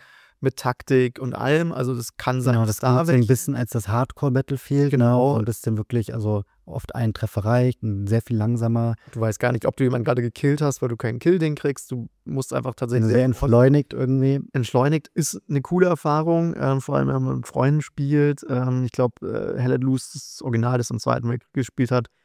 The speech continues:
Speaker 1: ist ein bisschen, gab's, glaub ich, einen Entwicklerwechsel und dann war's ein bisschen, haben sie Sachen gemacht, die der Core-Fanbase nicht gefallen haben. Ich bin riesig gespannt. Ich hab, äh, Bad Company zwei Vietnam geliebt.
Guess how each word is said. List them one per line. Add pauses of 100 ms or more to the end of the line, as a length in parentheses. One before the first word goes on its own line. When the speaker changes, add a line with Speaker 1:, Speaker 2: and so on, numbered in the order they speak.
(360)
Speaker 1:
ist
ein
bisschen, (300)
gab's,
glaub
ich,
einen
Entwicklerwechsel
und
dann
war's
ein
bisschen,
haben
sie
Sachen
gemacht,
die
der (220)
Core-Fanbase
nicht
gefallen
haben. (520)
Ich
bin
riesig
gespannt.
Ich
hab,
äh,
Bad
Company
zwei
Vietnam
geliebt.